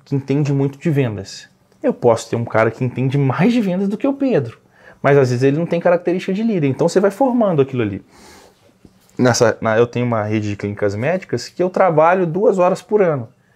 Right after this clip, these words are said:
Cara, eu formei um time muito melhor do que eu. Ou seja, em decisões estratégicas eu participo. Eu participo do conselho, eu participo da visão de futuro desse negócio,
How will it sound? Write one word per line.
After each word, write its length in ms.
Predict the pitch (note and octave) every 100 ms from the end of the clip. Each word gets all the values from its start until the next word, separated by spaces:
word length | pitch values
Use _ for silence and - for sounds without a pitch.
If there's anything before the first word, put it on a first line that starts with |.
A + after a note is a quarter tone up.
| _
Cara, 180 | - F#3+
eu 40 | E3
formei 280 | E3 E3
um 60 | F3
time 220 | - F3+
muito 260 | F3 E3+ F#3+
melhor 220 | F#3+ E3+
do 80 | -
que 120 | A#3
eu. 280 | G#3 D3 - _ _ _ _ _ -
Ou 100 | B2
seja, 260 | B2 A2
em 40 | A#2
decisões 440 | B2+ C3 C3+ C#3
estratégicas 640 | C3+ C#3+ C#3 C3+ C#3 C#3 C3
eu 80 | B2+
participo. 640 | A2+ - - D#3 C#3+ _ _ _ _ _ -
Eu 80 |
participo 420 | D#3 A#2+ - - A2
do 100 | G#2+
conselho, 560 | C3 C3+ - C3+ B2 - _
eu 80 | -
participo 400 | D3+ G#2+ - -
da 80 | G#2+
visão 300 | G#2+ G2+ G#2
de 80 | G#2
futuro 380 | - C#3 D#3+ C#3
desse 220 | A2 A2
negócio, 440 | B2+ C3+ C3 C#3